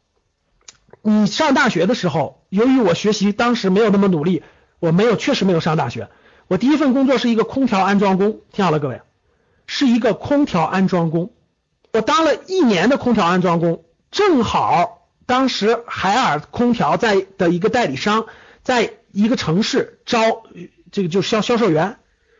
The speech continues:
我就从一个空调安装工变成了一个销售员。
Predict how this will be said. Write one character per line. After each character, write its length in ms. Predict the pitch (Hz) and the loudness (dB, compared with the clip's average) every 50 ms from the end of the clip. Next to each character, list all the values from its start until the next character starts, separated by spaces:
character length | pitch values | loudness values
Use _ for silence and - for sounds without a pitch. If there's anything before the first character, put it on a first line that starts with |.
| _ _ _ _ _ _ - | _ _ _ _ _ _ -2
我 140 | 196 196 196 | 0 0 2
就 140 | 269 294 | 2 0
从 180 | - - 220 233 | 0 0 0 0
一 40 | 247 | 0
个 80 | 254 | 0
空 180 | 240 - 269 254 | -2 -2 0 0
调 120 | 247 233 | 2 2
安 160 | 214 220 226 226 | 2 0 0 2
装 220 | 240 233 220 208 | 2 2 2 2
工 180 | 208 220 220 196 | 2 0 2 2
变 160 | 240 233 208 | 0 0 0
成 120 | - 196 | 0 0
了 60 | 196 | 0
一 20 | 190 | 0
个 60 | 185 | 0
销 140 | - 208 185 | -2 -2 0
售 140 | 170 185 156 | 0 -2 -2
员。 220 | 127 117 113 - | -4 -6 -10 -16